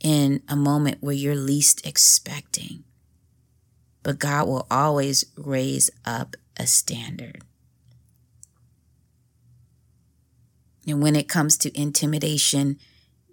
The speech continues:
there could just be groups of people that try to fight against you, and you, you're, you're just wondering, "Where in the world did this attack comes from?"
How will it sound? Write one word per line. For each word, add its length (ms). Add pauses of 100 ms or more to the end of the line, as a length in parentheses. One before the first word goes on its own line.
there 180
could 160
just 200
be 300 (100)
groups 320
of 160
people 360
that 280 (360)
try 200
to 80
fight 520
against 500
you, 300
and 420 (160)
you, 460
you're, 300 (220)
you're 120
just 200
wondering, 360
"Where 240
in 160
the 80
world 560 (640)
did 280
this 340 (160)
attack 480
comes 340
from?" 480